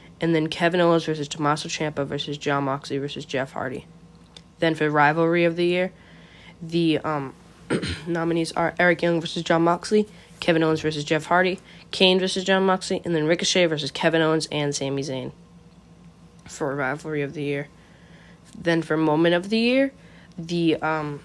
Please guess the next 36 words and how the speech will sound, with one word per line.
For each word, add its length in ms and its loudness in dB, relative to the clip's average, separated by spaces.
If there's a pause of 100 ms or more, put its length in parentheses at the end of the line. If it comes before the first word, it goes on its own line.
(100)
nominees 840 -4 (680)
are 440 0 (100)
New 220 4
Day 140 8
win 200 4
tag 240 -2
titles, 560 4
Jon 260 4
Moxley 360 2
wins 220 -2
the 100 0
world 280 2
title, 360 -2 (100)
Wyatt 240 6
family 340 4
debut, 540 2 (360)
and 140 0
then 140 2
Jeff 220 2
Hardy's 260 4
swanton 760 0 (120)
bomb 300 -2
off 200 -4
the 80 -10
cage, 480 -2
but, 160 -2 (260)
oh, 220 0 (240)
and 160 0
Tommaso 300 -2
Ciampa's 360 -6
return. 320 -10 (420)
Sorry. 320 -10 (1120)
Superstar 440 6
of 80 4
the 100 2
Year, 400 4